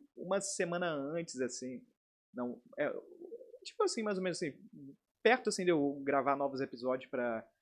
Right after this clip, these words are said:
pra esse Humanos, aí rolou a pandemia, aí não pude fazer os novos episódios, tem alguns que tão ainda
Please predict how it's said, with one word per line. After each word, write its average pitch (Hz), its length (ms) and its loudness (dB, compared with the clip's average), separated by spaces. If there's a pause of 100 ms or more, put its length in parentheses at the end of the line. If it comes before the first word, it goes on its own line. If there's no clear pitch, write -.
(220)
pra 135 140 2
esse 139 180 0
Humanos, 156 440 0
aí 156 240 4 (120)
rolou 139 260 4
a 139 80 4
pandemia, 143 720 0
aí 131 260 0
não 135 160 -4
pude 131 220 -4
fazer 123 260 2
os 123 80 -4
novos 117 180 0
episódios, 123 460 0
tem 139 80 -4
alguns 127 240 -4
que - 100 -20
tão 123 180 -2
ainda 120 280 -2